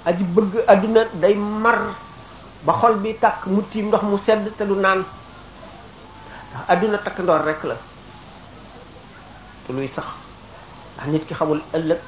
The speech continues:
lay faatu wala gannaaw ëllëg, te bis bu tolloo ci sukuraat, lam amoon lépp fàtt na ko, fu mu jaaroon ci bànneex wala xéewal mel ni musu fa woon a jaar, kon loolu dootu doon dara, dootu doon dara. Te fi mu ko bàyyee ci adduna, te buy génn,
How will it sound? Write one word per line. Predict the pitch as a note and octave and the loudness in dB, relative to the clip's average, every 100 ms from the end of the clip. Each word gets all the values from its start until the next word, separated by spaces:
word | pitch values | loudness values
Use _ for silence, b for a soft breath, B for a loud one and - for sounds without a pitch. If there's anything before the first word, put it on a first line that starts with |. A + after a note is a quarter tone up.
| - - | -14 -4
lay | C#3+ | -2
faatu | D3+ E3 F3 D#3+ | 2 2 2 -4
wala | D3 | -4
gannaaw | C3+ D3 C3+ - | -4 -2 -2 -4
ëllëg, | D3 C3+ - - B B - | -6 -6 -10 -16 B B -10
te | - | -6
bis | D3 D3+ | -6 -8
bu | D3 D#3+ | -6 0
tolloo | G3 F#3 E3+ | 2 4 4
ci | E3+ - | 0 -8
sukuraat, | - D#3+ C#3+ - | 2 4 2 0
lam | D#3+ E3 | -2 0
amoon | E3 D3+ D3 | 0 0 0
lépp | F#3+ - | -2 2
fàtt | F3+ D#3+ | 2 2
na | D3 | 0
ko, | C#3+ | -4
fu | C3+ G3 | -4 -4
mu | G3+ | 4
jaaroon | F#3 F3+ E3 D3 - | 6 8 6 0 -4
ci | F3 | -2
bànneex | D#3 D#3+ D#3 D3 D3+ | 6 6 6 4 0
wala | D3+ D#3 D#3 | 2 2 4
xéewal | F3+ D#3 C#3+ | 6 6 6
mel | D3+ D#3 | 2 2
ni | E3 | 0
musu | E3+ - | -2 -2
fa | D#3+ | 0
woon | C#3 | 0
a | C#3 | 2
jaar, | C#3 C#3+ - - - - - - - - - - - - - | 4 4 2 -8 -16 -16 -18 -16 -16 -16 -16 -16 -16 -16 -2
kon | C#3+ E3 | 0 4
loolu | E3 F3 | 4 4
dootu | E3 D#3+ | 2 2
doon | D#3+ D3 | 4 4
dara, | C3 C3+ - - - - - - - - - - - - - - | 4 2 0 -10 -18 -18 -18 -18 -18 -18 -18 -18 -18 -18 -10 -6
dootu | C#3 C#3 | -4 -2
doon | C3+ | -2
dara. | B2+ C3 B B - | 0 -4 B B -6
Te | D#3+ | -4
fi | F#3 | 0
mu | A#3+ | 0
ko | A3+ G3+ | 2 6
bàyyee | F#3 F#3 F3 | 6 6 2
ci | - | 0
adduna, | E3+ D3+ C3+ A#2+ - - - - - - - - - - - - - - B B B - - - | 0 0 -2 -4 -8 -16 -18 -18 -18 -18 -18 -18 -18 -18 -20 -20 -18 -18 B B B -18 -20 -2
te | F3 | 2
buy | F#3+ A#3 F3 | 6 6 6
génn, | A3+ A3 F#3+ | 6 6 4